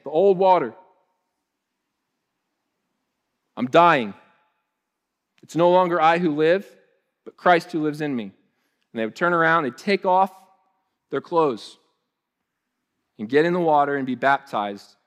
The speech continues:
And then they'd come out and they'd walk out the other way facing east,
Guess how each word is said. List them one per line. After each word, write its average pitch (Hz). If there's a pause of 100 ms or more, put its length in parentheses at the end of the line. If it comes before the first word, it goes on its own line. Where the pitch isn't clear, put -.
(140)
And 110
then 113
they'd 107
come 170
out 160
and 131
they'd 123
walk 156
out 175
the 165
other 165
way 147
facing 143 (260)
east, -